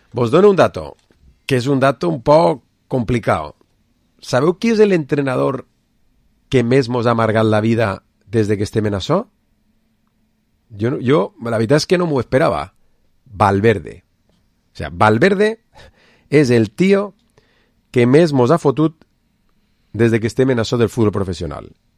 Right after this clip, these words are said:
I pareix una broma, però no és així. O sea, Ernesto Valverde és l'entrenador que més partits ens ha guanyat. Vint-i-sis partits oficials de joc del Villarreal contra Valverde. <clears throat> Vint-i-sis.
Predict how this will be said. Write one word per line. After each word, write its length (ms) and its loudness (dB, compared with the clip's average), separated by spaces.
I 80 -6
pareix 320 0
una 100 4
broma, 300 2
però 160 -2
no 100 0
és 60 -2
així. 320 -8
O 1040 -20
sea, 240 -8
Ernesto 380 2
Valverde 480 4
és 240 0
l'entrenador 880 2
que 140 2
més 180 2
partits 400 -2
ens 80 -4
ha 80 -2
guanyat. 380 -12
Vint-i-sis 840 0
partits 340 0
oficials 380 -2
de 80 -2
joc 140 -2
del 100 0
Villarreal 400 2
contra 240 -2
Valverde. 460 -2
<clears throat> 260 -2
Vint-i-sis. 600 -2